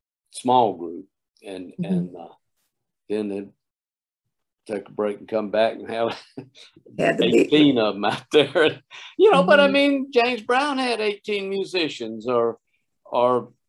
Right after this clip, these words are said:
Speaker 1: you know, and Otis was carrying a dozen or something, uh, d-, twelve or fourteen, Joe Tex, something like that. In fact, some of these,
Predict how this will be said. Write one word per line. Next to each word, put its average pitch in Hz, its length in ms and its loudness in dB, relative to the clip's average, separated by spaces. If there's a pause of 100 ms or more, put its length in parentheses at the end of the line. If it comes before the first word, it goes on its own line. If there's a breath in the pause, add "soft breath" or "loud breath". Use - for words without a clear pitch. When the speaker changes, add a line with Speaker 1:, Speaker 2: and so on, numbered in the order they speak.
(960)
Speaker 1:
you 214 140 -4
know, 214 120 -2
and 208 160 -2
Otis 220 420 0
was 175 140 -12
carrying 165 380 -2
a 156 120 0
dozen 180 460 0
or 151 100 -6
something, 151 460 -8 (720)
uh, - 320 -20 (200)
d-, 107 260 -6
twelve 180 360 0
or 85 80 -12
fourteen, 165 840 -6
Joe 147 200 -6
Tex, - 760 -6 (600)
something - 320 -14
like 143 300 -12
that. 147 220 -8
In 143 80 -20
fact, 139 260 -2
some 160 240 -6
of 135 80 -8
these, 127 360 -6